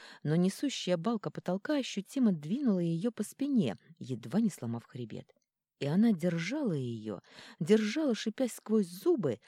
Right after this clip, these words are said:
но не позволяя тяжести крыши раздавить их обоих. «Потерплю»,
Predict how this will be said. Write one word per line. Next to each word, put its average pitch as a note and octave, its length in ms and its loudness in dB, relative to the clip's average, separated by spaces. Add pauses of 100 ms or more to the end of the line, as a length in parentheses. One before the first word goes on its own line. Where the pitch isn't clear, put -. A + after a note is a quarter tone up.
(120)
но D#3 140 0
не E3+ 120 2
позволяя E3+ 600 -2
тяжести C#3+ 520 -4
крыши F#3+ 460 -4
раздавить C3 540 -8
их A#2+ 280 -12
обоих. - 560 -14 (1600)
«Потерплю», C#3+ 960 -2